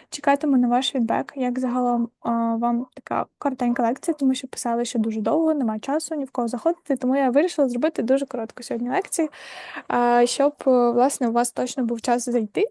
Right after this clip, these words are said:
<laughs> і послухати. Так, чекатиму ваші, ваш фідбек зворотній.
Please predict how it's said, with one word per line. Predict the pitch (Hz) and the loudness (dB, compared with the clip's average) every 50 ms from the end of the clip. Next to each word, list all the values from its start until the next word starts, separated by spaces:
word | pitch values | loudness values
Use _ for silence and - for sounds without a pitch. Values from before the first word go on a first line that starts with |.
| _ _ - | _ _ -4
<laughs> | 285 285 285 269 254 254 269 269 | -4 -4 -4 -4 -6 -6 -6 -4
і | - 254 262 277 277 - | -4 -2 -2 -2 -4 -4
послухати. | 277 262 - 247 220 - 226 - - 262 - _ - - - - - - - - - - _ _ _ _ _ _ _ _ | -6 -6 -6 -6 -8 -8 -8 -8 -10 -14 -16 _ -20 -20 -20 -20 -20 -20 -20 -20 -20 -20 _ _ _ _ _ _ _ _
Так, | - 240 233 226 - | -10 -10 -10 -10 -12
чекатиму | - - - - 262 262 269 262 262 - 254 254 247 240 | -16 -12 -8 -4 -2 -2 -2 -2 -2 0 0 2 2 2
ваші, | 233 233 226 247 254 240 - - - 254 247 247 247 247 247 247 240 240 - - | 2 0 0 0 -2 -4 -6 -6 -4 -2 0 0 2 2 2 2 2 0 -2 -2
ваш | 240 233 233 - | -2 -2 -2 -4
фідбек | - - 247 220 214 - - 320 320 - | -4 -2 -2 -2 -2 -2 -4 -6 -6 -8
зворотній. | - - 311 311 311 320 320 320 320 320 320 330 | -4 0 2 4 4 4 2 0 -2 -6 -6 -6